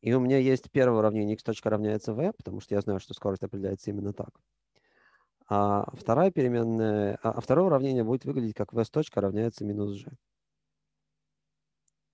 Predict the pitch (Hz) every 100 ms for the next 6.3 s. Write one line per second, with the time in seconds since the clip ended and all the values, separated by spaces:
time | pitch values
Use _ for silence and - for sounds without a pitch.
0 | _ _ _ _ _ _ _ _ _ _
1 | _ _ _ _ _ - _ _ _ 113
2 | 120 - 127 156 202 143 123 - 120 110
3 | 107 127 - 110 104 107 117 _ _ _
4 | _ _ _ _ _ - - - 117 110
5 | 107 101 101 - 110 110 - 113 107 -
6 | 120 - 101